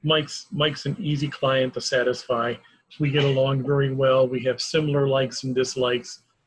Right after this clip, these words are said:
So that works out well for us. Having said that,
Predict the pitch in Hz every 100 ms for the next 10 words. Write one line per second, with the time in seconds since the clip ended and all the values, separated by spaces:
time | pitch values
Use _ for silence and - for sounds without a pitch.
0 | _ - 170 160 156 151 147 - 139 -
1 | 135 127 127 127 123 113 - - _ _
2 | _ _ _ _ - - 156 151 143 -
3 | 196 180 131 135